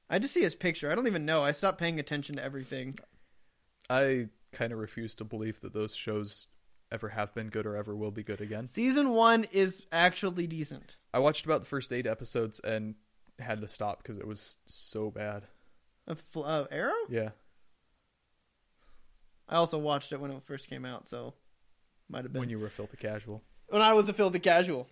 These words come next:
Speaker 1: That's true.
Speaker 2: Yep.
Speaker 1: But everything else beyond that is fucking garbage, and they're ruining everything, and I hate them, and they need to stop. Um, you've heard my rants the past
Speaker 2: Shorter,
Speaker 1: two
Speaker 2: short,
Speaker 1: weeks.
Speaker 2: shorter rant.
Speaker 1: Yeah.
Speaker 2: More, more self-contained rant today. I appreciate that.
Speaker 1: Okay, so this
Speaker 2: So
Speaker 1: week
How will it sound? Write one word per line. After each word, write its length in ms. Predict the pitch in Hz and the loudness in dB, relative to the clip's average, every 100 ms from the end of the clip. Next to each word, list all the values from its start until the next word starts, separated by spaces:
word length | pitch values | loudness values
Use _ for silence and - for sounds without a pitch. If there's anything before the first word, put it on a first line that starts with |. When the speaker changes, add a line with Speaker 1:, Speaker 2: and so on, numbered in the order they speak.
| - | -12
Speaker 1:
That's 160 | - | -10
true. 260 | - 196 143 - - - | 0 2 0 -4 -20 -6
Speaker 2:
Yep. 240 | 110 113 - | 0 0 6
Speaker 1:
But 160 | 240 | 10
everything 340 | 247 240 226 214 | 10 10 8 8
else 180 | 202 | 6
beyond 260 | 202 185 180 | 6 4 6
that 140 | 170 | 4
is 80 | 160 | 4
fucking 280 | - 156 160 | 2 0 4
garbage, 460 | 220 262 262 262 190 | 10 10 10 6 4
and 320 | 175 165 156 | 0 0 0
they're 100 | 156 | 0
ruining 320 | 175 185 175 | 2 2 2
everything, 460 | 170 165 170 165 160 | 2 2 2 2 2
and 100 | 147 | 0
I 60 | |
hate 240 | 147 143 143 | 0 0 0
them, 160 | 147 | -2
and 140 | 143 135 | -2 -2
they 80 | |
need 160 | 135 127 | -4 -6
to 40 | - | -8
stop. 340 | 127 110 - - - - | -8 -8 -10 -20 -18 -4
Um, 460 | 165 165 165 151 151 - _ - | 2 4 4 2 -6 -18 _ -6
you've 160 | 143 | -2
heard 140 | 147 143 | -2 -2
my 100 | 131 | -2
rants 280 | 131 131 - | -2 -4 -8
the 80 | |
past 80 | - | 0
Speaker 2:
Shorter, 200 | 214 208 | 2 2
Speaker 1:
two 120 | 160 | 0
Speaker 2:
short, 120 | 151 196 | 0 0
Speaker 1:
weeks. 140 | 233 | -2
Speaker 2:
shorter 280 | - 160 139 | -6 -4 -4
rant. 220 | 120 - - | -6 -10 -6
Speaker 1:
Yeah. 140 | 143 | -6
Speaker 2:
More, 80 | 123 - | -6 -10
more 120 | 131 | -12
self-contained 500 | - 120 - 117 104 | -8 -10 -10 -14 -12
rant 160 | 104 - | -14 -16
today. 200 | - - - - | -16 -18 -18 -14
I 40 | |
appreciate 340 | 110 101 - - | -12 -12 -8 8
that. 100 | 349 | 10
Speaker 1:
Okay, 460 | 247 339 320 220 160 | 12 12 12 12 10
so 200 | - 294 | 10 12
this 160 | 349 | 12
Speaker 2:
So 140 | 269 311 | 10 10
Speaker 1:
week 420 | 285 185 - | 10 8 4